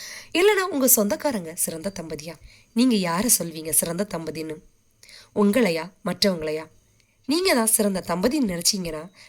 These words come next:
நான் பல்வேறு விஷயங்கள் சொல்றேன். அதெல்லாம் உங்க வாழ்க்கையில இருந்திருக்கா, இல்லையா? அப்படி இருந்துச்சுன்னா, நீங்க தான் சிறந்த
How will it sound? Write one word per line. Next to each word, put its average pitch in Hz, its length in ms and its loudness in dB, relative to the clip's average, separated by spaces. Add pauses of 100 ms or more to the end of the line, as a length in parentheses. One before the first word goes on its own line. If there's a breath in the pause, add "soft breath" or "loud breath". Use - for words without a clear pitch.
நான் 208 200 2
பல்வேறு 185 360 0
விஷயங்கள் 170 480 2
சொல்றேன். 156 320 -4 (340 loud breath)
அதெல்லாம் 214 460 2
உங்க 170 160 -4
வாழ்க்கையில 175 540 0
இருந்திருக்கா, 160 500 -8 (220)
இல்லையா? 165 460 -2 (300)
அப்படி 302 340 2
இருந்துச்சுன்னா, 190 440 2 (500 soft breath)
நீங்க 285 260 2
தான் 392 200 4
சிறந்த 202 220 2